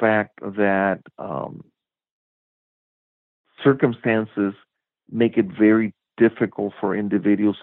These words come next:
to survive outside of the tourist sector, which is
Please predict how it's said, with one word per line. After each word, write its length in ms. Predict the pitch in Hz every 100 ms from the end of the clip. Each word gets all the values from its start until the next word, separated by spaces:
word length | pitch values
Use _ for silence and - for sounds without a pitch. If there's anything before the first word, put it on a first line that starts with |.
| -
to 60 | - -
survive 720 | 101 90 95 101 98 98 92 _ _ _ _ -
outside 720 | 107 104 107 - 104 98 92
of 100 | 92
the 220 | 90 92 85 _ _ _ _ _ _ _ _ _ -
tourist 300 | 135 123 113 -
sector, 440 | 117 107 - 117 110
which 280 | 101 -
is 120 | 98